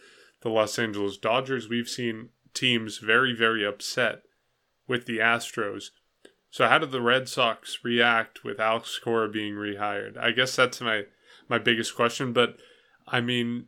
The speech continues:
he was with the team before. We know they like him. We know he is a good manager, <laughs> whether he's cheating or not, he's a good manager. So,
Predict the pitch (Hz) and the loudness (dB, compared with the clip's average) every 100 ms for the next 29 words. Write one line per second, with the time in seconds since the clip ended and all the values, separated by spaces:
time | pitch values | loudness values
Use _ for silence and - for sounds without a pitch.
0 | _ 127 127 120 104 139 135 135 143 131 | _ -6 0 0 2 -2 -2 -4 -4 -4
1 | 120 139 131 131 123 120 113 113 113 117 | -6 -2 0 0 -2 -6 -6 -2 -2 0
2 | 113 107 117 123 127 123 113 113 110 127 | -2 0 0 0 0 -2 -2 -4 2 2
3 | 135 156 151 143 135 143 143 123 139 143 | 0 0 2 0 -2 -2 0 -2 -2 -4
4 | - 127 - 151 139 139 131 127 - 147 | -2 -2 -2 -4 -2 -2 -2 -4 -4 -4
5 | 127 117 117 120 110 110 107 107 113 107 | -2 -2 2 0 0 -6 -8 -8 -6 -4
6 | 110 107 101 104 104 - 110 | -4 -6 -10 -8 -8 -10 -12